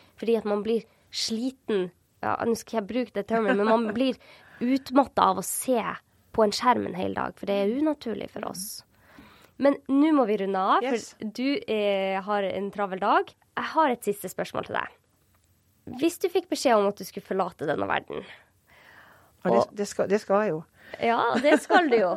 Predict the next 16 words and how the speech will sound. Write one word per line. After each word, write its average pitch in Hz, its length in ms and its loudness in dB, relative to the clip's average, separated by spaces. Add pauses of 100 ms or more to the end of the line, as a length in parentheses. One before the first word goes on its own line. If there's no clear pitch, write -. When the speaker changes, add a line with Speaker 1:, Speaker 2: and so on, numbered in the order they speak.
(140)
Speaker 2:
<laughs> - 160 -8
Speaker 1:
Og 277 200 4
alt, 427 360 4
men 294 240 4
alt - 240 -4
du 247 80 -4
hadde 233 140 0
sagt - 500 -10 (100)
og 220 100 2
gjort, - 420 -6 (260)
var 220 140 -6
blitt 214 200 -2
visket 220 440 -4
bort, - 320 -6 (280)
forutenom 233 680 0 (340)
tre 233 540 0